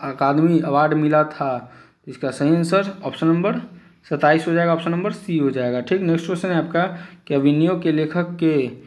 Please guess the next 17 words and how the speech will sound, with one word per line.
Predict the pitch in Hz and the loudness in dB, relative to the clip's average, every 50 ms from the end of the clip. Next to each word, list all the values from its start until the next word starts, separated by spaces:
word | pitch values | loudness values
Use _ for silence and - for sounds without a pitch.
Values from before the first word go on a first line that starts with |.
| - - _ _ _ | -20 -20 _ _ _
लेखक | 135 139 139 - 175 165 175 | -4 -2 0 0 -2 0 2
ने | 165 165 160 | 2 4 4
कितने | 160 160 160 143 151 165 180 190 180 175 - - | 2 0 -2 -2 -2 -2 -2 -2 -2 -4 -4 -2
पद | 170 165 151 135 123 120 117 - - - - - - - - - _ _ _ _ - - _ _ _ - - _ _ | -2 0 0 -2 -4 -4 -6 -10 -16 -20 -20 -20 -20 -20 -20 -20 _ _ _ _ -20 -20 _ _ _ -20 -20 _ _
रचनाएं | 143 147 156 151 - 165 156 156 165 185 185 175 | 0 0 2 2 2 2 4 4 4 2 0 -2
की? | - 175 170 156 139 127 123 - - - - - - | -2 0 2 2 2 2 0 -6 -10 -12 -14 -16 -10
तो | - 139 | -8 -8
इसका | 135 - 139 120 | -6 -6 -6 -6
सही | - - 147 143 160 180 | -4 -4 -2 0 2 2
आंसर | 180 175 170 208 190 165 | 2 2 2 0 -2 0
कमेंट | 170 156 147 160 175 165 | 2 2 4 4 4 2
में | 170 180 175 | 2 2 2
बताइए, | 175 175 175 170 170 | 2 2 2 4 4
आपको | 180 175 180 180 185 | 4 2 2 0 -2
पता | 170 165 165 160 175 175 175 | 0 0 -2 0 2 2 2
है | 175 180 175 | 2 0 0
तो। | 180 208 226 | 0 -2 -2